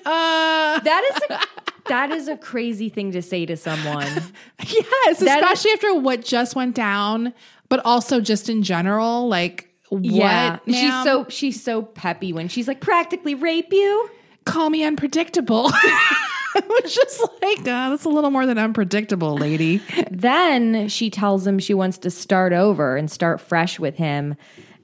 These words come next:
Speaker 2: And this was somehow even more insane to me. She says,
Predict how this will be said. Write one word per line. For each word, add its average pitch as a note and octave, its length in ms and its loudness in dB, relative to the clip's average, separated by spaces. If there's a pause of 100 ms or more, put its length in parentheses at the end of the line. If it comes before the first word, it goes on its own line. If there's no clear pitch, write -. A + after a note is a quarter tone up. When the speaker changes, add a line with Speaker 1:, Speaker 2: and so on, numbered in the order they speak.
(140)
Speaker 2:
And G#3 340 4
this C#4 300 0 (280)
was A3 300 0
somehow G#3 500 2
even F3+ 260 2
more E3 240 2
insane D#3+ 460 -2
to E3 100 -2
me. C3+ 400 -6 (100)
She G#3+ 300 -2
says, F3+ 400 2